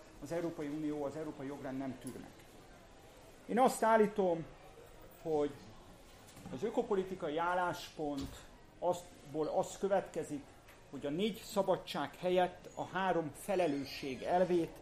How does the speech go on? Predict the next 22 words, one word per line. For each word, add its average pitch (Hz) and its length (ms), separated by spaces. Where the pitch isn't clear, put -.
tehát - 180
a 143 60
földért, 202 760
a - 160
társadalomért, 160 920
a - 100
fogyasztókért 165 800
való 139 160
felelősség 147 760
elvét 175 540
kéne 165 380
megtenni 160 720
az 131 120
Európai 175 600
Unió, 165 200
az 135 120
európai 156 360
ügy-, 147 200
együttműködés 139 720
sarokpontjává. 135 880
Azt 226 300
állítom, 220 680